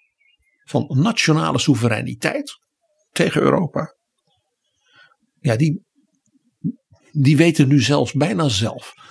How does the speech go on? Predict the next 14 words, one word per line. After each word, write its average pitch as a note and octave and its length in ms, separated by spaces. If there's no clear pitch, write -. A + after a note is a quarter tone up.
dat - 160
er - 60
sprake - 340
is C#3 80
van D3 100
een A#2+ 60
volkomen E3+ 640
achterhaalde C3+ 560
fictie. - 560
Want C3 180
gezondheid F#3 640
kent F3+ 200
geen D#3 200
grenzen D3+ 480